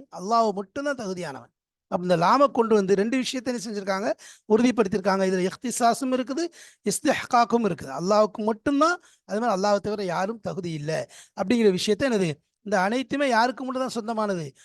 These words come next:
அல்லாஹ்வுக்கு மட்டும்தான் சொந்தமானதுங்கிறத இங்க தெளிவாக என்ன செஞ்சிருக்காங்க? நமக்கு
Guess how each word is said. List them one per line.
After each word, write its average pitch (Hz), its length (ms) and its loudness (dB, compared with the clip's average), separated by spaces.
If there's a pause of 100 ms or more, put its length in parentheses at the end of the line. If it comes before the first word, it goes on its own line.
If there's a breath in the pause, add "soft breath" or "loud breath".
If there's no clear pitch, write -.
(180 soft breath)
அல்லாஹ்வுக்கு 202 400 2
மட்டும்தான் 185 360 -8
சொந்தமானதுங்கிறத 190 800 -2 (360 soft breath)
இங்க 220 240 -6
தெளிவாக 240 420 4
என்ன 220 120 -2
செஞ்சிருக்காங்க? 190 440 -6
நமக்கு 175 340 -4